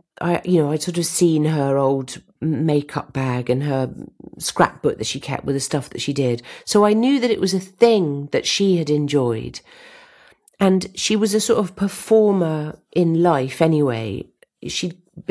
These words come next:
was born in Leeds and had an awful childhood in Leeds, but then left Leeds and then so left everything and became very, very grand, very posh. And, uh, so she was always sort of performing. And I think if you're around that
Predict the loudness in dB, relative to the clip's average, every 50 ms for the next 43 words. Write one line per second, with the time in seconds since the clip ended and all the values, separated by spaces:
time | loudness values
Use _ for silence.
0 | -2 -2 -4 -6 -8 -6 -4 -2 0 2 2 2 2 0 0 -2 -4 -6 -8 -10
1 | -16 -20 -20 -20 _ _ _ -4 0 4 4 4 4 2 -2 -8 -10 -6 -4 -4
2 | -2 -2 -2 -2 -2 0 0 -2 -2 -2 -2 -2 -2 -2 -2 -6 -8 -6 -4 -2
3 | -2 -2 -2 -2 -4 -4 -2 -2 0 2 2 2 0 -4 -4 -6 -6 -2 0 0
4 | 0 0 -2 -6 -10 -6 0 0 0 0 0 0 0 0 0 0 0 2 4 4
5 | 4 4 2 0 -4 -10 -20 -20 _ _ -2 0 2 4 4 4 2 0 0 0
6 | 0 0 0 0 0 0 0 0 0 0 0 2 2 4 4 6 6 6 6 4
7 | 4 0 0 0 0 0 0 0 -2 -4 -2 -2 0 0 0 -2 -4 -4 -4 -4
8 | -4 -4 -6 -6 -8 -8 -12 _ -20 -20 -20 -18 -16 -14 -16 -8 _ 0 2 2
9 | 2 0 0 0 0 2 2 2 0 0 -2 -2 -2 -2 -2 -2 -2 0 0 0
10 | 2 2 0 0 -2 0 2 2 2 2 2 -2 -6 -8 -8 -4 0 2 4 4
11 | 4 2 0 0 0 0 0 2 2 2 2 0 -2 -10 -20 -20 -20 -20 -20 _
12 | _ _ _ _ _ _ _ -6 -4 0 2 2 4 4 2 2 2 2 2 2
13 | 2 2 2 2 0 0 -2 -2 -4 -4 -6 -8 _